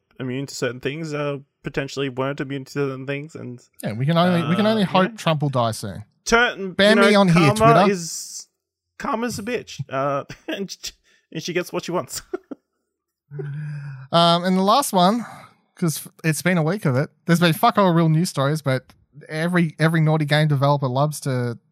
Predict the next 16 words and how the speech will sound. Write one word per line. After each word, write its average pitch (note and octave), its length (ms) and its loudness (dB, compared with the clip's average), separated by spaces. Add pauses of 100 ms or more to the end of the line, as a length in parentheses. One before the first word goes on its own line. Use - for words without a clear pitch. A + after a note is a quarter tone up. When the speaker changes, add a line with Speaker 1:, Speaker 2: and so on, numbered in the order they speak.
Speaker 2:
to B2 180 -6
stick - 320 -10
one B2 140 -2
out. C3 260 -4 (260)
Uh, C3+ 320 4 (180)
Kotaku D#3+ 380 -2
writes, D3 180 2
"One D#3+ 220 2
in D#3 60 4
four E3+ 200 -2
Ubisoft D3+ 460 -2
employees C#3+ 420 -2
witnessed D3+ 440 -4 (140)
or C#3+ 220 0
experienced D3+ 480 -6
miscon-, C3+ 460 -6